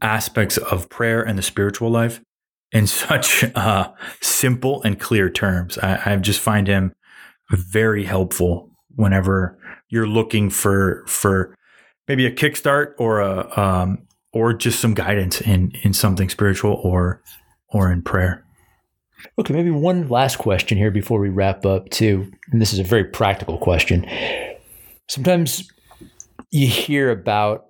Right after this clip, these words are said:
Speaker 2: an examen of prayer or examining my prayer.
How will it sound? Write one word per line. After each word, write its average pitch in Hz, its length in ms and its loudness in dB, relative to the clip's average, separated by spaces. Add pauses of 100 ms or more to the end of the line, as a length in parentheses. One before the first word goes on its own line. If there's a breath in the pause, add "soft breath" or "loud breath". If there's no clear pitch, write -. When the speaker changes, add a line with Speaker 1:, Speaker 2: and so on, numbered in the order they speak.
(280)
Speaker 2:
an 113 120 2
examen 104 800 0
of 95 200 -4
prayer 90 440 0
or 104 200 0
examining 104 840 0
my 90 180 0
prayer. - 680 0